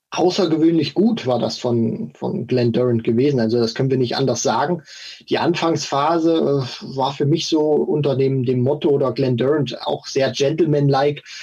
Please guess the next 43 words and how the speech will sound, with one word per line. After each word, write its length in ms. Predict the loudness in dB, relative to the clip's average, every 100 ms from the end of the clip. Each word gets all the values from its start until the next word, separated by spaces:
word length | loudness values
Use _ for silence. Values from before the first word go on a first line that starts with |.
| -10
hat 160 | -6 -2
die 80 | -2
Fehler 640 | 0 2 4 4 2 0
in, 320 | 0 0 0
in 140 | 0 -2
diesem 300 | -2 0 2
Match 320 | 2 0 -4
eigentlich 360 | -2 0 0 -2
eher 140 | 0
dem 180 | 0 0
jüngeren 400 | 2 2 2 0
Jeffrey 300 | -2 0 -2
Desvan 440 | -2 -2 0 2
überlassen. 560 | 2 2 2 0 -4 -6
Er 80 | -8
hat 80 |
sich 120 | -10 -6
zwar 160 | -2
das 140 | -2 -2
erste 280 | -4 -2
Leck 220 | 0 0 0
geholt, 320 | 2 2 2
aber 160 | 0
von 180 | -2 -2
da 120 | 0
an 280 | -2 -2 -4 -8 -20 -20 -20 _ -12
rollte 600 | -4 2 4 4 2 -2
eigentlich 340 | 0 0 0 2
nur 140 | 2
noch 160 | 2 2
der 300 | 2 2 0
Glenn 320 | 0 0 2
Durant 360 | 2 2 2
Express, 720 | -2 -6 -8 -4 0 0 -2
hat 100 | -4
dann 120 | -4 -4
auch 120 | -4
sofort 360 | -6 -4 -4
das 100 | -4
Break 360 | -2 2 2 2
geschafft 520 | -2 0 0 -2 -2
und, 320 | 0 2 0 -2 -14 -12 -14 -16
äh, 80 | -8